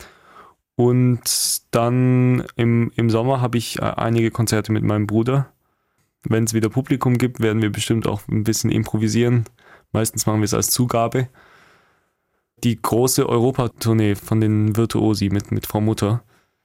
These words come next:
Da sind, glaub ich, fünfundzwanzig Konzerte in, in Europa. Das wäre wirklich bombastisch, wenn die <laughs> stattfindet.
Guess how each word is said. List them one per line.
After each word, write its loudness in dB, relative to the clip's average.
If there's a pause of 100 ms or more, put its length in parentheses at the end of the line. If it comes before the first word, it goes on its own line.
(380)
Da 0
sind, -4
glaub -2
ich, -8
fünfundzwanzig -2
Konzerte -2
in, 0
in -2
Europa. -2 (640)
Das -2
wäre 2
wirklich -2
bombastisch, -4
wenn 0
die 0
<laughs> -
stattfindet. 0